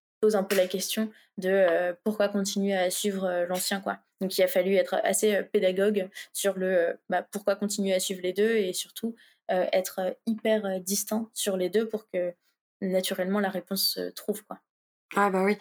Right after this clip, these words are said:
Speaker 2: Ouais, je... oui, ils ont peut-être cru, heu, que, heu, il était... que le Cheers World était en train de fermer et du coup, ils ont commencé à, à migrer et à supprimer l'ancien.
Speaker 1: Bah ouais, je pense qu'en fait, quand tu vois passer deux fois des publications de Cheers,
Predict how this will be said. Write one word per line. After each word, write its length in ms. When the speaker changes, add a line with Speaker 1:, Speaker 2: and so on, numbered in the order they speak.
Speaker 2:
Ouais, 140
je... 460
oui, 160
ils 180
ont 100
peut-être 360
cru, 300
heu, 120
que, 140
heu, 320
il 80
était... 360
que 100
le 280
Cheers 320
World 280
était 160
en 80
train 140
de 80
fermer 520
et 40
du 140
coup, 180
ils 240
ont 60
commencé 420
à, 300
à 100
migrer 480
et 40
à 120
supprimer 460
l'ancien. 360
Speaker 1:
Bah 180
ouais, 100
je 80
pense 140
qu'en 100
fait, 180
quand 100
tu 140
vois 160
passer 280
deux 220
fois 200
des 100
publications 520
de 60
Cheers, 260